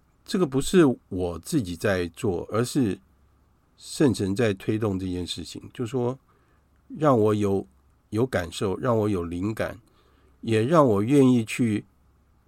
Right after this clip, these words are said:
帮助周围的人，那也让我想要这样做。我们自己可以想一想，一般的人，他只要生活得很舒适、很愉快，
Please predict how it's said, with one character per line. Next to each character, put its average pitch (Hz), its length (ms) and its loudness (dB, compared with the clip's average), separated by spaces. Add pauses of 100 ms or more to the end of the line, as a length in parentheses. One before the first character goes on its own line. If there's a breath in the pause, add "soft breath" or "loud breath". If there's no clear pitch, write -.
(140)
帮 117 240 4
助 113 140 0
周 107 160 2
围 90 180 0
的 87 140 -6
人， 87 200 -8 (120)
那 120 360 0 (500)
也 104 200 -2
让 131 240 2
我 90 240 -4 (720)
想 95 340 -4
要 131 220 4
这 127 140 0
样 87 180 -2
做。 95 300 -8 (800)
我 135 140 4
们 190 160 6
自 196 160 -4
己 147 140 -2
可 117 160 -2
以 117 100 0
想 87 280 -6
一 - 20 -4
想， 90 260 -8 (300)
一 151 100 -4
般 143 220 6
的 123 100 4
人， 92 400 -4
他 135 300 2
只 92 220 -10
要 98 320 0 (680)
生 143 300 2
活 107 160 2
得 107 320 0 (320)
很 98 200 -6
舒 151 260 0
适、 104 400 -2
很 - 240 -8
愉 98 160 -4
快， 110 360 0